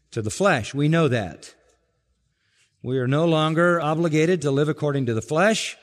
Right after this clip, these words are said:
We can now live according to the Spirit. We are now new creations. We are no longer under the tyranny of sin, the dominion of sin. Verse thirteen, if you're living according to the flesh,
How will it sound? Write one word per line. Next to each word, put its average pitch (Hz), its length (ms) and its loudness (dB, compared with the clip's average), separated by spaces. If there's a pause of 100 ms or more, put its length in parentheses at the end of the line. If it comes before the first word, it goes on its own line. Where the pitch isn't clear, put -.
(600)
We 120 220 -4
can 131 260 -2
now 156 240 0
live 151 160 2
according 135 400 -2
to 123 100 -4
the 101 80 -6
Spirit. 208 560 0
We 127 260 0
are 117 280 0
now 127 260 0
new 127 300 0
creations. 151 960 -4 (180)
We 117 480 -2 (240)
are 113 100 -4
no 139 180 0
longer 143 440 0
under 139 200 -2
the 113 120 -4
tyranny 147 400 -2
of 113 100 -4
sin, 175 240 -2
the 143 60 -2
dominion 139 440 -2
of 120 80 -4
sin. 185 460 -2 (4000)
Verse 127 200 -4
thirteen, 156 400 0
if 139 160 -2
you're 131 180 -2
living 135 320 0
according 156 420 0
to 135 120 -4
the 110 80 -4
flesh, 135 600 -4